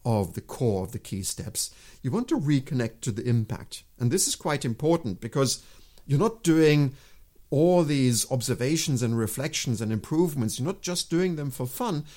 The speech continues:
You're doing them because you want to have a specific impact, which you had decided at the beginning, right? Or you want to connect them to the goals. Whatever works, don't forget the impact. Don't forget the focus. Don't forget the reason why you're doing this.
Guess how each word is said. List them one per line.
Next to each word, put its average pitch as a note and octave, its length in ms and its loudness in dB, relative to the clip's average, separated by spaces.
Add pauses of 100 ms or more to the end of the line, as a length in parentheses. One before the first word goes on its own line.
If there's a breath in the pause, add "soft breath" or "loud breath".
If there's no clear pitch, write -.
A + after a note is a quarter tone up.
(180 loud breath)
You're C3+ 140 2
doing A#3 420 2
them B2 220 2
because C3+ 540 -2
you C#3 200 -2
want D#3+ 240 0
to E3+ 80 -6
have D3 160 -6
a D3+ 40 -6
specific B2+ 600 -4
impact, G#3 500 -2 (300 loud breath)
which F#3 240 6
you G#3+ 80 2
had G#3+ 100 0
decided G#3 540 0
at F3+ 120 -8
the - 80 -2
beginning, E3+ 520 0
right? E3+ 280 -2 (440 soft breath)
Or F3+ 500 8
you E3 180 2
want F#3+ 180 2
to G3 60 -2
connect F3+ 300 -2
them F3 140 -2
to F3+ 100 -6
the E3 80 -2
goals. D#3+ 580 0 (340 loud breath)
Whatever F3 500 2
works, E3 540 2 (400 loud breath)
don't D#3+ 300 6
forget C#3+ 460 -4
the C3+ 120 -4
impact. C3+ 640 0 (800 soft breath)
Don't D3+ 240 2
forget B2+ 340 0
the B2 80 -2
focus. C3+ 640 2
Don't D3 300 -2
forget D3 360 -6
the C3 80 2
reason C#3 560 2
why A#2 540 0
you're G#2+ 240 2
doing F#2+ 420 0
this. - 320 -8